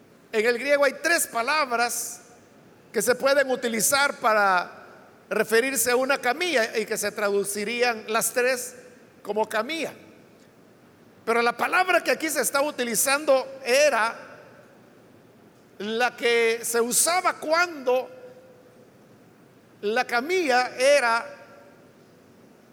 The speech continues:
lo más pobre que podía haber, es decir, la camilla más humilde, más sencilla, la que utilizaban las personas que no tenían recursos. Y así es como se produce la sanidad.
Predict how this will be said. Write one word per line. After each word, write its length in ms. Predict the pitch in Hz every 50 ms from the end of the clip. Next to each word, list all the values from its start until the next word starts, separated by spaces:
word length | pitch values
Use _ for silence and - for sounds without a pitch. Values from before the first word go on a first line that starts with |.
| - - _ - - - - - - - - - - - -
lo 220 | 214 214 233 240
más 220 | 254 302 285 - -
pobre 380 | - 330 349 349 294 262 226
que 120 | - 277 196
podía 400 | - 208 220 214 233 226 220 220
haber, 360 | 233 247 233 190 - - - -
es 100 | 233 220
decir, 320 | 240 226 - 262 277 262
la 120 | - 240 226
camilla 340 | 220 214 214 247 254 247 247
más 220 | 262 262 - -
humilde, 520 | 233 226 254 294 311 311 294 247 196 208
más 520 | 190 196 220 240 254 233 - - - - - - - - - - - - - - - - -
sencilla, 880 | - - - 214 220 226 208 - - 320 339 330 302 240 190 196 196 208
la 140 | 202 196 196
que 100 | - 196
utilizaban 880 | 202 202 214 202 208 202 196 - - 277 285 302 311 311 311 311 294 - - - - - - - - - - - - - -
las 220 | 196 233 247 -
personas 460 | - 247 226 185 - 247 262 262 -
que 160 | - 262 226 214
no 220 | 226 247 285 302
tenían 640 | 294 247 226 214 220 254 277 277 254 214 202 190 196
recursos. 840 | 196 185 208 220 - - 349 349 320 - - - - - - - - - - - - - - - - - - - - - - - - - - - - _ - - - - - - - - _ -
Y 140 | 233 240 269
así 180 | 277 277 339
es 120 | 381 359 -
como 220 | - 370 359 320
se 140 | - 277 262
produce 520 | - - 269 247 294 370 370 - 285 269
la 100 | 247 240
sanidad. 680 | - - 240 214 226 220 202 233 262 302 330 320 294